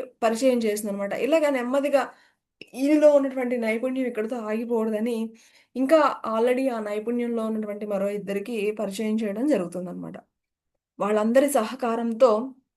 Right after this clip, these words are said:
ఖలీల్ పంతొమ్మిది వందల పద్దెనిమిదిలో The Mad Man అనే,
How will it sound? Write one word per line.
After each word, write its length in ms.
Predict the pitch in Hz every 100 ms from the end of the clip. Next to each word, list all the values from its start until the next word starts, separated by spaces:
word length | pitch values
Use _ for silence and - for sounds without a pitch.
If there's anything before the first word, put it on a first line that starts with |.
| _ _ _ _ _ _ - _
ఖలీల్ 400 | 240 214 294 269 220 269 - _ -
పంతొమ్మిది 380 | 226 262 320 311
వందల 200 | 285 269
పద్దెనిమిదిలో 600 | 262 202 254 254 247 247 240 254 - -
The 200 | 196 220 226 226 202 202
Mad 340 | 190 196 247 262 -
Man 260 | 233 240 -
అనే, 240 | 226 226